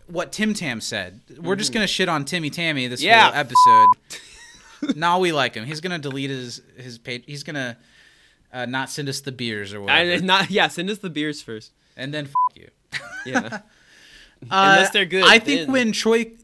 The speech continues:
Speaker 1: Troy comes up to Abed in bed, right? And
Speaker 2: Mm-hmm.
Speaker 1: Abed wakes up and Troy says, "Remember when we switched bodies and it didn't work?" Well, it did work. I think when Abed first wakes up, he's still Abed.
Speaker 2: Absolutely.
Speaker 1: And then Troy says, "Hey, remember that we decided not to do that thing? I think we need to do it now because I have to go on a date with Britta."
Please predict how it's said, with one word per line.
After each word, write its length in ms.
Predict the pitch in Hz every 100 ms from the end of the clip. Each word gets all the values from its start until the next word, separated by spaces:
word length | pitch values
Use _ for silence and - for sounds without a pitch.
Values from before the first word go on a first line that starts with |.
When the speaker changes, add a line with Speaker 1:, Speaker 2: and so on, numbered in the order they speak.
| _ _ _ -
Speaker 1:
Troy 280 | - 233 240
comes 300 | 240 214 170
up 140 | 190
to 100 | -
Abed 520 | 180 170 165 160 160 160
in 180 | 175
bed, 380 | 151 120 87 - _
right? 360 | - 120 120 - _ _ _ _
And 260 | 143 156 156
Speaker 2:
Mm-hmm. 220 | - 160 170
Speaker 1:
Abed 180 | 175 165
wakes 380 | 151 165 151 -
up 280 | 180 147 -
and 160 | 151
Troy 240 | - 151 151
says, 340 | 143 139 123
"Remember 360 | 127 113 135 147
when 140 | 143
we 80 | 139
switched 300 | - 147 -
bodies 460 | 127 135 147 143 147
and 140 | 143
it 100 | 131
didn't 300 | 139 135 117
work?" 240 | 117 147
Well, 180 | 135 131
it 140 | 120 117
did 240 | 165 151
work. 260 | 123 117 - - - -
I 140 | 180
think 220 | 208 277
when 200 | 269 214
Abed 480 | - 175 214 226 190
first 320 | - 208 208
wakes 320 | 185 202 196 220
up, 200 | 202 -
he's 220 | 214 240
still 360 | - 233 220 -
Abed. 400 | 165 240 120 -
Speaker 2:
Absolutely. 840 | 202 254 - 254 302 294 120 95 -
Speaker 1:
And 200 | 180 180
then 180 | 190
Troy 380 | 170 - 190 202
says, 440 | 196 185 160 139 -
"Hey, 220 | - 185
remember 680 | 151 135 143 156 165 170 160
that 180 | 143 143
we 120 | 143
decided 440 | 135 - 156 156
not 200 | 156 147
to 80 | 131
do 120 | 123 143
that 260 | 147 -
thing? 200 | 151 160
I 140 | 151 135
think 260 | 151 160
we 120 | 147
need 240 | 147 139 135
to 80 | 131
do 180 | 147
it 100 | 143
now 220 | 120 120 117
because 340 | 120 117 123
I 60 | 120
have 200 | 127 -
to 80 | 117
go 180 | 135
on 160 | 131 123
a 60 | 113
date 260 | 131 127
with 160 | 117 -
Britta." 320 | 147 120 82